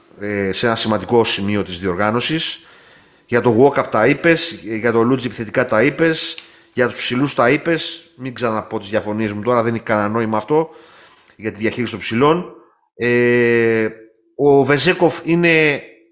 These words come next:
ίσως ο καλύτερος παίκτης της διοργάνωσης, επομένως, ε, κρίνεται με αυτά τα στοιχεία, ήταν εξαιρετικός, δηλαδή στο δεύτερο ημίχρονο κάνει εμφάνιση, θα σας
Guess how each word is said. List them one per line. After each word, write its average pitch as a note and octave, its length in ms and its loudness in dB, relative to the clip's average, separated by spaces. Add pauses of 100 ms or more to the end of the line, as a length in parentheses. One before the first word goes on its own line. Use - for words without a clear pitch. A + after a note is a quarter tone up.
(640)
ίσως - 260 0
ο - 40 -10
καλύτερος D3 260 0
παίκτης B2+ 180 -2
της A#2+ 100 -4
διοργάνωσης, A#2+ 640 -2 (420)
επομένως, C3 680 0 (1300)
ε, B2 240 -2 (800)
κρίνεται D3 400 4
με B2+ 100 4
αυτά B2 240 0
τα C3+ 80 -2
στοιχεία, C3+ 720 -2
ήταν D3 240 -2
εξαιρετικός, C3 680 -2
δηλαδή B2+ 480 -4 (480)
στο - 160 -6
δεύτερο C3+ 280 2
ημίχρονο C3 400 -2
κάνει C3 280 -2
εμφάνιση, B2 840 -4 (440)
θα - 180 -2
σας - 560 0